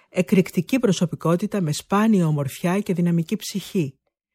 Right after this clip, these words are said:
Ασυμβίβαστη και ανήσυχη θεατρίνα, με πανφάγα διάθεση που τα ήθελε όλα και πολύ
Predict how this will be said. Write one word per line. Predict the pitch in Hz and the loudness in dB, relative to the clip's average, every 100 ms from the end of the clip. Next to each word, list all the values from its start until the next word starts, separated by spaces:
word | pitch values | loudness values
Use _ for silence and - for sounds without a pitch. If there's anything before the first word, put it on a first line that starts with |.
| _ _ _ _ _ | _ _ _ _ _
Ασυμβίβαστη | - 185 - 165 165 233 226 170 - 151 | 0 2 2 2 4 4 4 0 -2 -4
και | - 151 | -2 2
ανήσυχη | 160 214 220 180 - | 4 4 2 -2 -4
θεατρίνα, | 147 160 143 - 156 156 185 240 _ _ _ _ | -2 -2 -2 -2 0 0 -2 -4 _ _ _ _
με | - 180 | 2 4
πανφάγα | 170 175 165 156 - 262 254 170 147 | 4 2 2 2 2 4 4 4 2
διάθεση | 151 147 139 147 - | 0 -2 -2 -6 -6
που | 170 165 | -6 0
τα | 180 | 2
ήθελε | 208 214 202 - - | 2 2 2 0 0
όλα | 208 254 269 254 | 2 4 2 -2
και | 247 | -4
πολύ | 220 220 214 160 160 | 0 2 2 0 -2